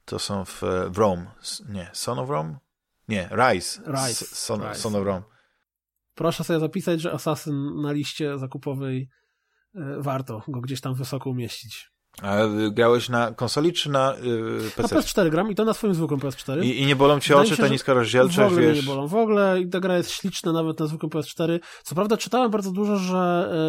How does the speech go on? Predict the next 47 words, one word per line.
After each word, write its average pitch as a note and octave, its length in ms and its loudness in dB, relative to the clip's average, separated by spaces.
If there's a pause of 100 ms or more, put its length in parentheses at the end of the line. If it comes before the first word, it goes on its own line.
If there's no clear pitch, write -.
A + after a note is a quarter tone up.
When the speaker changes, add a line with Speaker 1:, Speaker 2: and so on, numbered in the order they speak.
Speaker 2:
e, - 20 -10
tam A#3 300 0
jakieś G3+ 440 -2
srogie, A#3 480 0
srogie G#3+ 320 -2
jaja G#3 260 2
były. C3+ 380 -2 (640)
Nie F3+ 140 2
wiem, G#3+ 80 2
czy F#3 120 -8
to F3+ 60 0
już E3+ 80 0
zostało E3 260 -4
w - 60 -6
pełni G3 200 -2
naprawione, E3 420 -2
czy E3 140 -6
nie, C#3+ 280 -2
ale D#3+ 140 0
nawet F#3 240 -4
Ubisoft F#3 340 -6
o E3+ 40 -6
tym E3+ 200 -8
pisał C#3+ 360 -6
gdzieś C3 260 -6
tam, D3+ 160 -4
przyznawał C#3 480 -6
się, D3 320 -4 (360)
że C#3+ 100 -4
na D#3 100 0
części A3 440 2
konsol, D3+ 440 0
znaczy - 260 -8 (120)
zarówno F3 360 2
na E3+ 80 4
Xboxach D#3 480 0
zwykłych, C3+ 380 -4
jak F3+ 200 0
i G#3 40 2
na C3 80 2
P D#3+ 160 0
S E3 80 0
czwórkach D3+ 520 -4 (320)
były F#3 220 6
jakieś F#3 220 0
potworne F3 540 2
problemy. C3 460 0